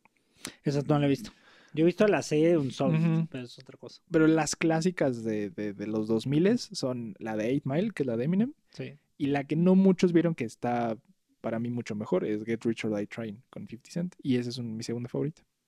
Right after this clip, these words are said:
Speaker 1: Ok.
Speaker 2: Porque ya es, es como más, lo, lo de Eminem como que lo siento muy romantizado.
Speaker 1: Sí.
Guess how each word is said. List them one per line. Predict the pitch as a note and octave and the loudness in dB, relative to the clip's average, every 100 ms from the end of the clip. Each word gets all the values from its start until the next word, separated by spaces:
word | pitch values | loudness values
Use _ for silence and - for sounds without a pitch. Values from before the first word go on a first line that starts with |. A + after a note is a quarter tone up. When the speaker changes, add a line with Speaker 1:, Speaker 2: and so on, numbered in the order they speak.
| _ _ _ C3+ | _ _ _ -12
Speaker 1:
Ok. | |
Speaker 2:
Porque | - C#3 C#3+ | -6 -2 0
ya | C#3+ D#3 | 4 2
es, | D#3 | 2
es | D#3 | -2
como | - F3 | 0 0
más, | C#3 C3+ C3+ - | 0 -4 -6 -8
lo, | C3+ C3 B2+ | -6 -4 -2
lo | C3+ C3+ | 0 0
de | C#3 | 0
Eminem | D#3+ E3 D3+ A#2+ | 0 0 -2 -4
como | - G#2+ G#2 | -10 -12 -10
que | A2+ | -8
lo | A2 | -6
siento | C#3 C3+ | -6 -4
muy | C3 B2+ B2 | -4 -2 -2
romantizado. | B2+ A2+ G2+ A2 A2 A2+ A#3 _ _ | -2 -4 -8 -8 -4 -2 -4 _ _
Speaker 1:
Sí. | - C3+ | -12 -12